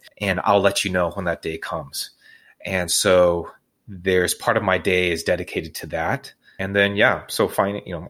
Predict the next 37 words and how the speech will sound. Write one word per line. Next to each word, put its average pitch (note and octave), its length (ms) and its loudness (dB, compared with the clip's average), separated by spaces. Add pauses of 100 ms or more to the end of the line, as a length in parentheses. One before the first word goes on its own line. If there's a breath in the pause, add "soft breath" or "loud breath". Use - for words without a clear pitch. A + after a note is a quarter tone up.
(100)
and A2 100 2
then A#2+ 140 4
now, C3 440 4 (360 loud breath)
now C3+ 240 4
more B2+ 180 4
recently, B2+ 800 -2
after A#2+ 280 2
I G#2 40 4
sold A#2+ 260 2
that G#2+ 140 2
last G#2+ 280 -2
deal, A#2 140 0
that G2 200 0
is F2+ 320 -12 (140)
freed A2+ 180 -4
up G#2+ 100 0
a G2 40 -4
little A2+ 200 -2
bit G#2+ 140 0
of - 60 -14
time. G#2+ 260 -2
And F2+ 100 -6 (280 loud breath)
now B2 320 4
more A#2 200 2
recently, G#2+ 720 -2 (220)
I'm G#2+ 180 -6
gonna G#2 180 -2
have G#2+ 140 0
a F#2 60 -4
new G#2 680 -4
remodeled G#2 1080 0
website. A#2+ 640 2
So - 200 -10
a E2+ 40 -12
new G#2 180 -10
website, G#2 640 0
and E2+ 220 -12